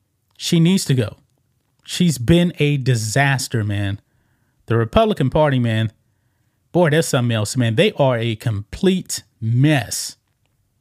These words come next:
Anyway, let's read this. It says, "An email shared to social media reportedly from R N C chair Ronna McDaniel had the hallmarks of damage control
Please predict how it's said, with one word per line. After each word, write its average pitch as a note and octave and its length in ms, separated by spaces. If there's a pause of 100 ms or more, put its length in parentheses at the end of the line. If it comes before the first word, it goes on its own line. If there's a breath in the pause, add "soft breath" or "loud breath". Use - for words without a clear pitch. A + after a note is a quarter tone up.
(760)
Anyway, G#3+ 380 (680)
let's A3 200
read G#3 180
this. D#3+ 180
It D#3 100
says, G3+ 340
"An E3 200
email G#3+ 460
shared C#3+ 480 (300)
to C3+ 120
social G3 380
media E3+ 320
reportedly E3+ 500
from D3+ 300
R F#3+ 160
N F3 120
C F3 280
chair D#3+ 580 (160)
Ronna D#3+ 240
McDaniel D#3 540 (600)
had E3 260
the A#2 100
hallmarks F3+ 720
of A#2 160
damage F3+ 400
control A2 520